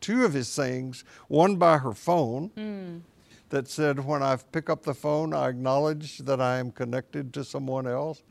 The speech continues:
Speaker 2: Mm.
Speaker 1: And the other was about, uh, in her car,
Speaker 2: Mm.
Speaker 1: about,
Speaker 2: Mm-hmm.
Speaker 1: you know, "Stopping at a stoplight gives me an opportunity to pause."
Speaker 2: Mm.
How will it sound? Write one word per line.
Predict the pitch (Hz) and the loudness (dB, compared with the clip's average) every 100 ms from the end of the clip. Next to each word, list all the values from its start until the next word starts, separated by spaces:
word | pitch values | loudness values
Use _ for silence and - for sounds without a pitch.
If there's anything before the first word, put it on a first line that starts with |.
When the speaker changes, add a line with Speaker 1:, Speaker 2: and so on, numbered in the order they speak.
| 190 | -20
Speaker 2:
Mm. | 180 - | -18 -6
Speaker 1:
And | 135 | 0
the | 147 | 6
other | 160 180 | 8 8
was | 165 139 | 6 4
about, | 139 143 143 101 | 4 4 4 2
uh, | 135 143 | -2 -2
in | 143 | -4
her | 139 131 | -4 -6
car, | - 147 165 127 117 - | -4 -2 -2 -4 -10 -10
Speaker 2:
Mm. | 135 | -4
Speaker 1:
about, | 127 127 123 120 _ _ _ | 0 0 0 -4 _ _ _
Speaker 2:
Mm-hmm. | 196 165 143 | -16 -12 -10
Speaker 1:
you | |
know, | 135 135 131 - - - 123 - _ | -6 -6 -6 -12 -20 -18 -18 -18 _
"Stopping | - - 170 165 175 | -18 0 4 4 2
at | 156 | -2
a | |
stoplight | 139 - 151 143 143 139 123 123 | -4 -2 0 0 0 -2 -2 -4
gives | 135 117 | -6 -4
me | 135 | -6
an | 127 | -4
opportunity | 127 127 120 131 117 117 - | -4 -4 -8 -10 -10 -10 -10
to | 110 | -14
pause." | 110 113 104 - | -12 -10 -10 -8
Speaker 2:
Mm. | 254 226 | -6 -6